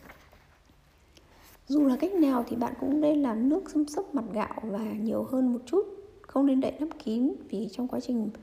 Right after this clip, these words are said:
nảy mầm, gạo sẽ cần đến oxy. Khi gạo nảy mầm cần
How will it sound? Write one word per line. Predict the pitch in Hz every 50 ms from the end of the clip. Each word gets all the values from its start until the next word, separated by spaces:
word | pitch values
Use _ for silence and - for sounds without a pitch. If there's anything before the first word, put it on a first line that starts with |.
| - - - - _ _ -
nảy | 226 214 202
mầm, | 202 220 220 220 214 208
gạo | 220 220 - -
sẽ | - -
cần | 233 - 247 226
đến | 208 220
oxy. | 226 240 254 254 - - 269 262 262 254 247 - - - -
Khi | - - 294 302
gạo | 302 247 -
nảy | - 196 185 170
mầm | 196 202 214 208 202 202
cần | - 202 208 202 190 170 170